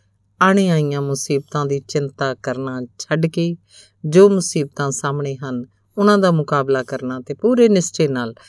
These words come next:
ਜਿੱਤ ਪ੍ਰਾਪਤ ਕਰਨ ਦੀ ਕੋਸ਼ਿਸ਼ ਕਰਨਾ ਹੀ ਇੱਕਮਾਤਰ ਅਜਿਹਾ ਉਪਾਅ ਹੈ, ਜਿਸ ਦੇ ਮਾਧਿਅਮ ਨਾਲ ਤੁਸੀਂ ਹਾਰਾਂ ਨੂੰ ਹਰਾ ਸਕਦੇ ਹੋ।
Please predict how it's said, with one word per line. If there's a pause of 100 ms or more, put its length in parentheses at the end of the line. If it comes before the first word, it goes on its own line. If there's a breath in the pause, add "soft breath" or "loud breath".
(220 soft breath)
ਜਿੱਤ
ਪ੍ਰਾਪਤ
ਕਰਨ
ਦੀ
ਕੋਸ਼ਿਸ਼
ਕਰਨਾ
ਹੀ (200)
ਇੱਕਮਾਤਰ
ਅਜਿਹਾ (120)
ਉਪਾਅ
ਹੈ, (420 soft breath)
ਜਿਸ
ਦੇ
ਮਾਧਿਅਮ
ਨਾਲ (440 soft breath)
ਤੁਸੀਂ (200)
ਹਾਰਾਂ
ਨੂੰ (560)
ਹਰਾ
ਸਕਦੇ
ਹੋ।